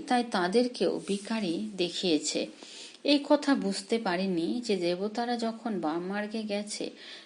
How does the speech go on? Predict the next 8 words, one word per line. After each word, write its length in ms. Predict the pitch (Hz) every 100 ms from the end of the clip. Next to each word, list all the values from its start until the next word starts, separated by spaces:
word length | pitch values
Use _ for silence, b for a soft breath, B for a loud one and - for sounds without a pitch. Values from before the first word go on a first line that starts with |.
| -
তখন 320 | 262 262 262
এমন 360 | 208 208 226 214
ভিখারি 440 | 185 - 226 233
হয়েছে। 500 | - 147 151 - - - B B B
সেই 300 | - - 311
সময়েরই 640 | 302 - 240 262 277 277 277 - - -
এই 160 | 175 170
চিত্র। 540 | - 160 - 156 156